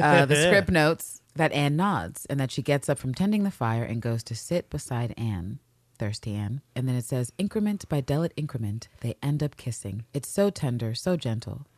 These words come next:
From the first tentative peck, it quickly becomes more and more passionate. Now it's happening. It's so clearly, so unambiguously what they both want. And Ann Walker feels more alive, parentheses, aroused,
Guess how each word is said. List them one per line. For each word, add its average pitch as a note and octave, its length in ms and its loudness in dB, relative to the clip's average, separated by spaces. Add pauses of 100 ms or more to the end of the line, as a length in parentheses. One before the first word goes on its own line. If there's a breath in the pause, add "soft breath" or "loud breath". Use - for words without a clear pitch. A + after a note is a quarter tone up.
(160)
From C#3+ 160 0
the C3+ 100 0
first F#3 300 0
tentative D3+ 420 -2
peck, - 360 -6
it B2 120 -6
quickly E3+ 320 -4
becomes C3 480 -6
more C3 300 -4
and C#3+ 120 -6
more B2 180 -2
passionate. A2 600 -8 (220 soft breath)
Now C#3+ 220 2
it's C#3 120 -4
happening. G2+ 640 -8
It's B2+ 120 -8
so C#3+ 200 0
clearly, D3+ 480 -2
so C#3+ 300 -2
unambiguously B2 920 -2
what A2 160 -6
they G#2+ 140 -4
both G#2+ 340 -6
want. - 340 -10 (420 soft breath)
And B2 200 -4
Ann C3+ 240 -2
Walker B2 340 -4
feels F#3 640 -2
more D3+ 160 0
alive, G2 540 -4 (480)
parentheses, A2+ 600 -2
aroused, A2 840 -6